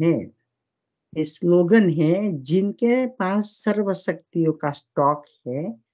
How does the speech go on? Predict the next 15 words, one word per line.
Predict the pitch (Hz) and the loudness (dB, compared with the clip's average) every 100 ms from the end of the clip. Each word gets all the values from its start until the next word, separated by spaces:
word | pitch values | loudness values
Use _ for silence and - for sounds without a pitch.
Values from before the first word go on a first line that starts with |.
| _ _ _ | _ _ _
प्रकृति | 175 165 196 175 202 185 | -6 -6 -8 -6 -4 -2
उनकी | 170 156 143 165 160 | 0 0 0 -4 -4
दासी | 147 131 - 143 | -4 -6 -4 -2
बन | 139 135 | -2 -4
जाती | 131 131 120 - 131 139 | -4 -6 -10 -8 -8 -6
है।" | 127 | -6
बाबा | 139 147 190 | -2 0 0
कहते | 190 170 190 | -2 -2 0
हैं | 196 202 | 0 -2
सर्वशक्तिवान | - 165 175 - 175 - 175 175 185 202 | -4 -2 0 0 -4 -2 0 0 0 0
बाबा | 170 147 147 | 0 0 0
अभी | 170 180 151 175 | -2 -2 -2 -2
हमें | 170 160 | 0 0
वरदान | 151 135 135 147 175 | 0 -2 -2 0 2
में | 180 185 | 2 -2